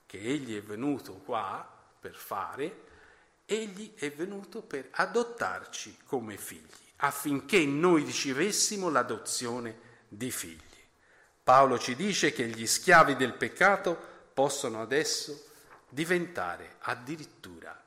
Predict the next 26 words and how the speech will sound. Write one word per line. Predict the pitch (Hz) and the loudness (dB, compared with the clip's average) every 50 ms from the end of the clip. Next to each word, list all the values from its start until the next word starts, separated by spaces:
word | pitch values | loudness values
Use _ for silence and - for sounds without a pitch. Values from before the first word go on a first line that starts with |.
| _ _ _ _ _ _ _ _ | _ _ _ _ _ _ _ _
figli, | - - 135 123 107 95 - - - - - | -12 -10 -10 -10 -10 -12 -16 -20 -20 -14 -6
non | 117 143 151 139 | -2 0 0 0
solo | - - - 214 240 247 190 147 123 98 - - - - - - - | -2 -2 0 2 4 4 4 4 2 -2 -4 -8 -14 -18 -20 -20 -12
riscattati | - - 120 117 - - - 120 113 - - - 131 127 123 113 104 - 120 110 | -10 -8 -4 -4 -4 0 0 0 0 0 0 4 6 6 6 6 4 0 -4 -6
e | 101 | -6
perdonati, | - - 117 107 101 - - 101 95 92 90 - - - - - _ _ _ _ _ _ _ _ _ _ _ - | -4 -4 -4 -4 -4 -8 -8 -8 -8 -8 -10 -12 -14 -16 -20 -20 _ _ _ _ _ _ _ _ _ _ _ -14
ma | 151 151 165 185 208 220 190 | -12 -8 -4 -2 0 0 -2
figli. | - - - - - 269 277 262 165 110 98 95 - - - - - _ _ _ _ _ _ _ _ _ _ _ | -2 -8 -12 -8 -4 -2 -2 -2 -2 -6 -10 -14 -18 -20 -20 -20 -20 _ _ _ _ _ _ _ _ _ _ _
E | - - 131 - - | -6 -6 -6 -6 -2
tutto | 240 269 262 - 208 175 | -4 -4 0 0 -2 2
questo | - 226 233 226 - - - 147 | 2 2 2 2 0 0 0 0
è | 135 | 0
possibile | - - - 147 127 - - - - - 262 269 269 262 208 170 151 | 0 -4 -6 -6 -6 -4 -4 -4 -2 0 -2 -2 -2 -2 -4 -4 -2
soltanto | - - 131 117 110 - - 160 180 220 208 - 185 160 | -2 -2 -4 -6 -6 -2 2 2 2 2 0 -4 -4 -2
per | - 151 135 - | -2 -2 -2 -2
l'opera | 120 104 104 107 - 117 104 101 | -4 -8 -8 -8 -10 -10 -12 -12
di | 101 110 | -12 -14
Gesù. | 95 95 101 90 - - - - - _ _ _ _ _ _ _ _ _ - _ _ _ _ - - - - - _ _ _ | -16 -16 -16 -16 -16 -16 -18 -20 -20 _ _ _ _ _ _ _ _ _ -20 _ _ _ _ -20 -20 -20 -20 -20 _ _ _
E | - 131 117 - | -4 -4 -4 -2
questa | - 139 127 - - - 110 | 0 0 0 0 2 -2 -2
azione | 110 - - - 131 123 139 160 180 208 208 - - - | 0 0 0 0 2 0 0 0 -2 -4 -6 -8 -10 -12
ci | - - 127 | -6 -4 -4
arriva | 104 104 104 104 113 123 147 147 180 - - | -4 -4 -6 -10 -10 -8 -6 -4 -6 -6 -4
a | - 107 | -6 -6
pieno | - - - 110 104 101 110 120 165 170 | -6 -8 -14 -12 -10 -10 -6 -6 -8 -8
titolo | - 131 101 92 - 101 117 151 185 - | -8 -12 -14 -12 -12 -10 -10 -10 -10 -12